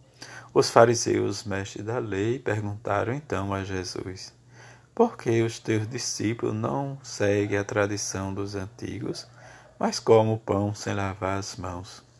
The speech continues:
Jesus respondeu: "Bem profetizou Isaías a vosso respeito, hipócritas.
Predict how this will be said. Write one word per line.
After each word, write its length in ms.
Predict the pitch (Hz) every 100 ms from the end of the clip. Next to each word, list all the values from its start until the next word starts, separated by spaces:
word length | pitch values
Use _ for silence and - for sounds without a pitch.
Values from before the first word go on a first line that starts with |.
| - - - - - - - -
Jesus 360 | 107 143 131 135
respondeu: 800 | 139 - 147 147 104 101 101 107 - - - - - - - - - 104
"Bem 560 | 120 120 131 143 147 -
profetizou 880 | - 127 127 127 - 139 110 104 113
Isaías 540 | 120 113 110 104 113 113
a 20 |
vosso 400 | 110 107 - 113
respeito, 760 | 110 117 - - 101 107 110
hipócritas. 1040 | 113 113 - 101 98 98 - 107 110 -